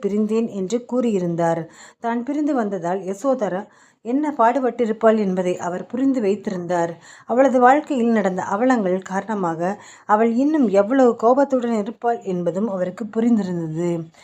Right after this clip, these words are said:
பிரிந்து வந்த கௌதமரின் வாழ்க்கையில் ஒரு உன்னத நிகழ்வு நிகழ்ந்தது. ஆனால் யசோதையின் வாழ்க்கையில் அவலங்களைத் தவிர வேறு எதுவும் நிகழவில்லை.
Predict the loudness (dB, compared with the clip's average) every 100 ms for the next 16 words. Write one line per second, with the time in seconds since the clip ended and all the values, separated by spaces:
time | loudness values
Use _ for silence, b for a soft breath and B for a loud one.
0 | B -8 -4 -2 0 -2 -2 -2 0 2
1 | 2 2 0 -2 -4 -4 -4 -2 -4 -6
2 | B B -8 -4 -4 -4 -2 -2 0 -2
3 | -2 -2 -2 -4 -4 -4 -4 -6 -4 -4
4 | -6 -12 b b -2 0 0 0 -2 0
5 | 0 4 4 6 4 2 -2 -4 -2 -4
6 | -2 -4 -4 -4 -2 -4 -2 -2 0 0
7 | 0 0 2 2 0 0 -2 -2 0 0
8 | -2